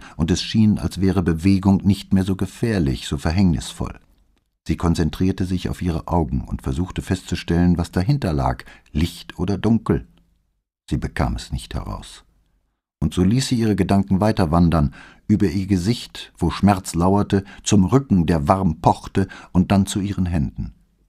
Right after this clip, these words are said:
Eine war kalt, die andere warm. Stunden lag sie, wie es ihr vorkam, reglos da und dachte darüber nach,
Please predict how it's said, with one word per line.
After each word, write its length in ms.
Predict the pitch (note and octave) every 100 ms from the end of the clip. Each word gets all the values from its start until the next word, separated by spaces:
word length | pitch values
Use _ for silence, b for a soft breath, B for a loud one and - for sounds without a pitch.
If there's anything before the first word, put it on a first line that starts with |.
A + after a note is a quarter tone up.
| _ _ _ _ _
Eine 280 | - E2 D#2
war 120 | C2+
kalt, 580 | C2 - C2+ F2+ C#3 - _ _ _ _ _ -
die 100 | -
andere 380 | G2 G#2 A2+ G#2
warm. 380 | G2+ D2 B1 A1 - _ _ _ _ _ _ _ _ _ _ _ B
Stunden 480 | - F3 F3 A2+ G2
lag 280 | G2 A2 -
sie, 340 | - B2 A#2
wie 80 | F#2+
es 120 | F2
ihr 120 | F2+
vorkam, 580 | - - A2 - A2+ A2
reglos 640 | E2 B2 C3+ A#2 G#2 - -
da 300 | F2+ G2 A#2+
und 280 | - F#2+
dachte 280 | A2 - A#2
darüber 360 | G2+ F#2 F#2 F#2
nach, 380 | F#2 G2+ A2+